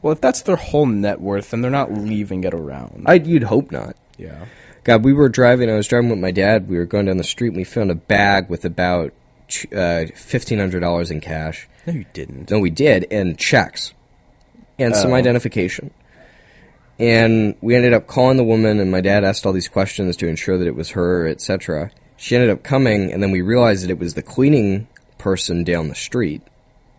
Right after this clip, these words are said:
Speaker 2: that does one of the people's houses. So she must have had it in the bag, and it fell out of the car or something like that. So that was, like, all of them. And she was like, "Oh my God, I had to pay my employees," like, a whole thing.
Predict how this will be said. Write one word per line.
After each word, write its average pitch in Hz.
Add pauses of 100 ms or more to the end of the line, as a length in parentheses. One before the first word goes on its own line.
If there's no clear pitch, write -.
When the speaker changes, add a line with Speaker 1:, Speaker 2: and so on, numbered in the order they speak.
(120)
Speaker 2:
that 90
does 87
one 92
of 87
the 80
people's -
houses. 110 (280)
So -
she -
must 120
have 113
had 107
it 92
in 85
the 80
bag, 87 (460)
and 85 (160)
it 85
fell 98
out 85
of 76
the -
car 107
or 76
something 57
like -
that. - (840)
So -
that 117
was, 113
like, 92
all 101
of 92
them. 95
And 85
she 127
was 113
like, 98
"Oh 113
my 113
God, 107
I 104
had 104
to 95
pay 107
my 98
employees," 98
like, 87
a 87
whole 95
thing. 95